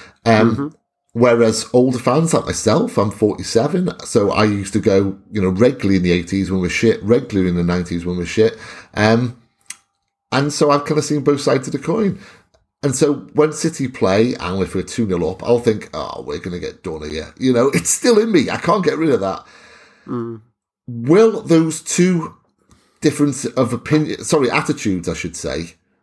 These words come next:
Speaker 1: will it ever be emerging? Will it ever be kind of, or will this always be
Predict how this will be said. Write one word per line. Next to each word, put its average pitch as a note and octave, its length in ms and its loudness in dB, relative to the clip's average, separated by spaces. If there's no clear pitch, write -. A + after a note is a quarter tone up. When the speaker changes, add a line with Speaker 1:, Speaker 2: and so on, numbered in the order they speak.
Speaker 1:
will A#2+ 160 2
it - 60 2
ever D#3+ 220 0
be E3+ 120 2
emerging? D#3 920 2
Will C3+ 140 2
it - 80 2
ever C#3 160 0
be C#3 420 0
kind B2 200 -6
of, A#2+ 300 -4
or C3 160 4
will C3+ 120 4
this C#3 180 0
always C#3+ 420 4
be A#2+ 480 0